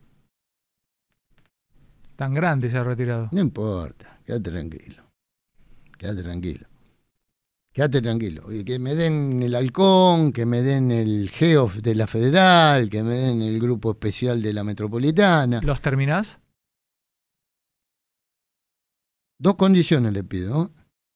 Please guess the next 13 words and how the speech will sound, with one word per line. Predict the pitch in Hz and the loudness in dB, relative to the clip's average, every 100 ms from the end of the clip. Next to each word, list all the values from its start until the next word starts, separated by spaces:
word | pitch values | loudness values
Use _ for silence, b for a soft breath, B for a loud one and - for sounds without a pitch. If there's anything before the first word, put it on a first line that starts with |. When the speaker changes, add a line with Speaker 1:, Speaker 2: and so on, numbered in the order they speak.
| _ _ _ _ | _ _ _ _
Speaker 2:
Primero, | 117 180 247 240 151 | -4 2 4 6 4
todos | 120 _ 233 262 247 196 156 | 0 _ 2 4 6 6 6
los | 135 127 | 4 4
narcos | 185 247 247 185 135 78 _ _ _ _ _ | 4 4 2 2 2 0 _ _ _ _ _
a | 120 | -4
las | 131 - | -2 -2
cárceles | 165 160 - 147 135 131 | 0 0 0 -2 2 2
de | 135 | 2
Ushuaia, | 131 190 226 233 165 101 78 _ _ _ _ _ _ | 0 2 2 4 4 2 -4 _ _ _ _ _ _
¿viste? | 131 165 147 113 85 _ _ _ _ _ _ _ _ _ _ _ _ | -6 -4 -2 -4 -4 _ _ _ _ _ _ _ _ _ _ _ _
Todo, | 131 120 104 | -4 -2 -2
vuelan | 113 143 135 131 | -2 0 0 -2
todo. | 120 87 78 | -2 -4 -10